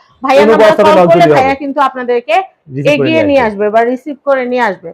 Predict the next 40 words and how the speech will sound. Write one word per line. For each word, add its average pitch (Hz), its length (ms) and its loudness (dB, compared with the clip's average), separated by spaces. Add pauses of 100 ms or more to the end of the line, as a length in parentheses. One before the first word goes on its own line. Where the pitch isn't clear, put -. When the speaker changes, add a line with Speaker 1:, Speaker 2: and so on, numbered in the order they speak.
Speaker 2:
তো 175 60 2
আমাদের 196 400 2
ভিডিওতে 196 420 0
যদি 175 360 -6
দেখে 165 260 -4
যদি 175 140 -2
আপনার 185 180 -2
কোনো 180 160 -4
এক 202 200 2
টাকা 196 160 -2
অগ্রিম 190 340 -4
পেমেন্ট 165 300 -4
করা 151 160 2
লাগবে 139 220 -2
না, 196 260 -8
সম্পূর্ণ 170 300 -6
আপনার 170 220 -6
cash 151 220 -6
on 165 120 -8
home 151 180 -12
delivery। 92 380 -14 (380)
Speaker 1:
ওকে, 294 380 -2
তো 285 180 -2
সবাই 320 300 0
ভালো 285 280 -2
থাকবেন, 302 600 -4
সাবস্ক্রাইব 285 580 -2
করবেন, 302 340 -2 (500)
family 285 300 -2
and 311 160 -4
friends। 302 360 -2
আর 233 200 2
আজাদ 285 380 -2
মার্ট 311 260 -2
থেকে 302 240 -8
যারা 269 240 2
দেখছেন, 247 460 -4 (340)
আপনারা 285 340 -4
কিন্তু 294 340 -8
অবশ্যই 262 760 -4